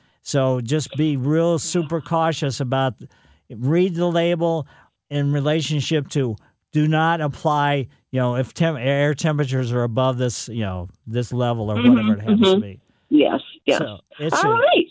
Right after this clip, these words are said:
Speaker 2: all right. <laughs> Oh, gosh.
Speaker 1: And
Speaker 2: I don't
Speaker 1: it's
Speaker 2: ever
Speaker 1: gonna
Speaker 2: see any
Speaker 1: be
Speaker 2: flowers.
Speaker 1: Yeah, it's gonna be a multiple year process if you've got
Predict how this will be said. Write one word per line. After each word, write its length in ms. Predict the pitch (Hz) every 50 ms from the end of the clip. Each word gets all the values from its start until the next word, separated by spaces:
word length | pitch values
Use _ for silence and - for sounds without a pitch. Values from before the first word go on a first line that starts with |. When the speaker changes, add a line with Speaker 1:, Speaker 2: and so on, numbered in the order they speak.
| - - _ -
Speaker 2:
all 120 | 262 277 302
right. 320 | 311 311 330 349 311 - - -
<laughs> 80 | -
Oh, 320 | - 277 - 233 - - -
gosh. 680 | - - - - - - - 156 - - - 170 - -
Speaker 1:
And 80 | 180 170
Speaker 2:
I 40 |
don't 80 | 254 277
Speaker 1:
it's 100 | 370 403
Speaker 2:
ever 100 | 392 359
Speaker 1:
gonna 120 | - -
Speaker 2:
see 100 | - 370
any 160 | 381 339 247 208
Speaker 1:
be 80 | - -
Speaker 2:
flowers. 540 | 156 147 127 - 254 277 185 170 170 165 - - - - _ _
Speaker 1:
Yeah, 360 | 156 160 170 165 160 143 151
it's 100 | 175 -
gonna 240 | - 202 185 175 160
be 200 | 147 160 160 156
a 60 | 147 139
multiple 500 | 147 156 175 180 - - - 196 175 156
year 260 | 156 160 160 156 143
process 720 | - - 151 147 147 156 147 - 147 127 123 120 - -
if 140 | 135 113 -
you've 140 | 151 139 120
got 260 | 143 139 139 135